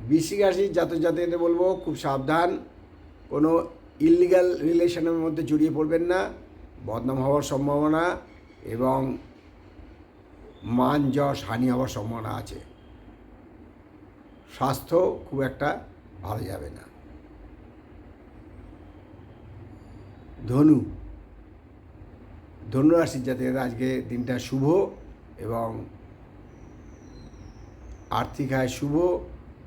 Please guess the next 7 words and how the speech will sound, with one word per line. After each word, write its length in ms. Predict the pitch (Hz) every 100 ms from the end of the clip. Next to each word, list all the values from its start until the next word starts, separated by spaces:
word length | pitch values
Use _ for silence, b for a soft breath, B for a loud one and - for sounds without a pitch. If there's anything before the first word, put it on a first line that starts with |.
| - - - - - - - - -
শরীর 380 | 165 185 226 208
নিয়ে 460 | 208 202 202 254 - - -
একটু 420 | 135 139 131 110 - - -
সাবধানতা 720 | 127 117 131 127 127 135 - -
নেওয়া 300 | 104 104 101
উচিত। 500 | 101 98 - - - - - - - - - - - - - - - - - - - - - - - - - - - - - - - - - -
মকর, 420 | 160 185 - 135